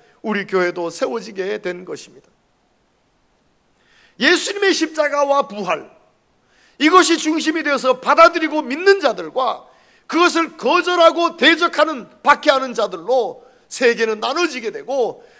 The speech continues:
그런 나눠짐의 역사가 오늘까지 쭉 흘러오게 되는 것입니다. 이런 박해 속에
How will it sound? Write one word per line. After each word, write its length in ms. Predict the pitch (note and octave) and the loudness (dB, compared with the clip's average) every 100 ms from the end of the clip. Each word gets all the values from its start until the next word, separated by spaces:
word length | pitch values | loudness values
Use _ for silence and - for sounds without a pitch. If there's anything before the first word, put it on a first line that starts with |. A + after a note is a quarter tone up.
| _ _ | _ _
그런 340 | E4+ F#4 F4 | 4 4 4
나눠짐의 580 | B3+ C#4+ E4+ D#4 D#4+ E4+ | 0 0 0 0 -2 0
역사가 460 | B3 - A#3+ A#3 C4 | 0 -2 -6 -2 -2
오늘까지 720 | C#4+ F4+ B3 C4+ B3 D4+ A3 | -2 -2 -2 -4 -4 -8 -8
쭉 420 | A#3 A#3+ D4+ D4+ - _ - | -8 -4 -4 -6 -18 _ -12
흘러오게 840 | A#3+ G#3 F#3 G3 F3+ E3+ E3 G#3 | -10 -6 -6 -6 -6 -6 -6 -6
되는 220 | D3+ D#3+ | -6 -8
것입니다. 440 | C#3 - A#2+ C#3 - _ _ _ _ _ _ _ _ _ _ _ _ _ _ _ - | -14 -18 -20 -20 -20 _ _ _ _ _ _ _ _ _ _ _ _ _ _ _ 0
이런 280 | C4 B3+ | 4 4
박해 260 | B3 A#3+ B3 | 4 0 -2
속에 540 | B3 A#3+ A3+ B3 A3 | -2 -2 2 2 2